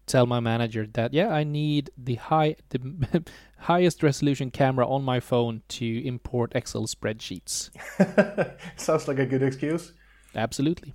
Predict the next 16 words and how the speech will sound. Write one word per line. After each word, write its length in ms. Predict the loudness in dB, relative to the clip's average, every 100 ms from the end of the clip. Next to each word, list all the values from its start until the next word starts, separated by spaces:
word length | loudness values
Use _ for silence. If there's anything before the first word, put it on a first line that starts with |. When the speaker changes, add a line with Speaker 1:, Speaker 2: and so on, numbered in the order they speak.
| -14 -6
Speaker 1:
Any 280 | -4 -2
excuse 340 | -6 -6 -6 -4
is 80 | -4
a 60 |
good 160 | -2 -2
excuse. 480 | -4 -8 -10 -14 -20 -20 -4 0
Speaker 2:
<laughs> 80 | 2 2 2 -2 -2 -20 -12 -10 -10 -14 -18 _ _ _ -20 -20 -20 -20 -20 _ _ _ -4
Speaker 1:
So, 340 | 2 4 2 -2 _ 6
uh, 240 | 10 10 6 _ _ _ _ _ _ _ -2
coming 400 | 4 4 2 0
up 280 | -2 _ -4
in, 300 | -4 -2 -4
in 140 | -4
the 60 | -4
coming 360 | -4 -6 -4 0
weeks, 520 | 0 0 -4 -4